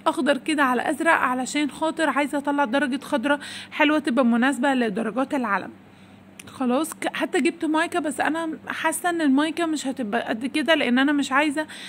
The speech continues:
الالوان طبعًا تكون بتلمع، لان العلم مش بيلمع. خلاص، وهنبدأ مع بعض نعمل الريزن. أول حاجة هنبدأ نخلط الريزن. طبعًا بيبقى الرز-، الميزان بتاعنا مقفول، نحط الكوباية،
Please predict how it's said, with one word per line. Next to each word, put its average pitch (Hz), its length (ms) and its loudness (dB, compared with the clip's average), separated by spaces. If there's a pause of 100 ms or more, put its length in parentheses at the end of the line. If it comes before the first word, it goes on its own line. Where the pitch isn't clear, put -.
(200)
الالوان 262 360 4
طبعًا 302 240 4
تكون 302 280 -2
بتلمع، 269 480 2
لان 262 300 2
العلم 262 420 2
مش 302 140 -4
بيلمع. 233 380 2 (460)
خلاص، 302 320 0 (220)
وهنبدأ 302 640 2
مع 240 180 2
بعض 294 280 4 (160)
نعمل 254 520 2 (100)
الريزن. 202 380 -4 (460)
أول 370 220 4
حاجة 359 240 2
هنبدأ 339 300 -2
نخلط 320 400 -2
الريزن. 311 440 0
طبعًا 294 320 2
بيبقى 233 360 0
الرز-، 262 360 0
الميزان 240 960 4
بتاعنا 262 340 2
مقفول، 277 460 -2 (280)
نحط 302 300 2
الكوباية، 277 720 2